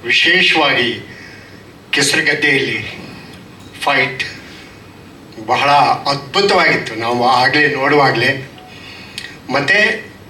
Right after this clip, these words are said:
ಆ ವ್ಯವಸ್ಥೆಯಲ್ಲಿರ್ತಕ್ಕಂಥ ಅವ್ಯವಸ್ಥೆ ವಿರುದ್ಧವಾಗಿ ಅಂತ ಏನಿದೆಯಲ್ಲ,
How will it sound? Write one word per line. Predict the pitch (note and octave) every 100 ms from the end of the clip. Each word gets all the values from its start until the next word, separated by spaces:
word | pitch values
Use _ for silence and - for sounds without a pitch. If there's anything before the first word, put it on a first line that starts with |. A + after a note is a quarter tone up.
| - - - - - -
ಆ | B2+ B2 A#2+
ವ್ಯವಸ್ಥೆಯಲ್ಲಿರ್ತಕ್ಕಂಥ | A#2+ - C#3 D3 F3+ - - F#3+ F#3+ F#3+ G3+ F#3 F#3
ಅವ್ಯವಸ್ಥೆ | - D3 D#3+ G#3 G#3 - G3+
ವಿರುದ್ಧವಾಗಿ | F3+ E3 E3 E3 E3+ D#3+ D#3
ಅಂತ | D3+ D3 C#3+ C3 B2+
ಏನಿದೆಯಲ್ಲ, | C3 B2 B2 A#2+ A#2